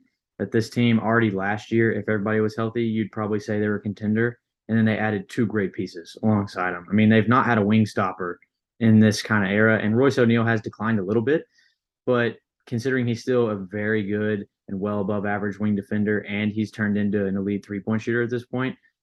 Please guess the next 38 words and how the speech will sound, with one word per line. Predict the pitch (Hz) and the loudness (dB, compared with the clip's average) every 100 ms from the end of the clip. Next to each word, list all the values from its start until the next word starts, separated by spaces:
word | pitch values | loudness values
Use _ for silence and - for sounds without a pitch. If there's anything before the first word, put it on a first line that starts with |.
| _ _ | _ _
that | 104 107 | 0 2
was | 107 | 2
an | 101 | 0
awesome | 104 104 104 | -2 -2 -2
upgrade | 104 - 110 113 107 _ | -2 -2 0 0 -4 _
at | 110 | -8
the | 107 | -4
wing | 104 113 117 117 _ _ - | 0 2 2 -2 _ _ -6
around | 98 98 110 | -2 0 2
those | 117 110 | 2 2
guys. | 120 123 123 117 | 2 2 0 -2
And | 113 110 | -2 0
then | 107 107 98 | 2 0 0
T | 143 | 0
J | 117 98 | 0 0
Warren, | 107 104 95 | -2 -4 -6
man, | 92 98 | -8 -6
I | 98 | 0
mean, | 107 107 98 _ _ _ - | 2 2 0 _ _ _ -2
that | 123 147 | -2 0
kinda | 165 | 0
gives | 107 104 | 0 -2
you | |
some | 98 104 | -2 -2
insurance | 107 110 110 101 92 - - _ | -2 -2 -2 -4 -4 -10 -20 _
where | 110 107 | 2 2
if | 101 - | 2 2
Kevin | 117 107 101 | 2 2 2
Durant | 101 107 98 | 2 0 0
does | 101 101 | -2 -2
miss | 107 98 - | -2 -4 -4
some | 101 | -4
games | 95 95 92 92 - | -2 -4 -6 -10 -8
of, | 98 95 | -6 -2
like, | 98 92 | -2 0
hey, | 101 95 | 0 2
here's | 104 101 | 2 2
a, | 101 95 | 2 -2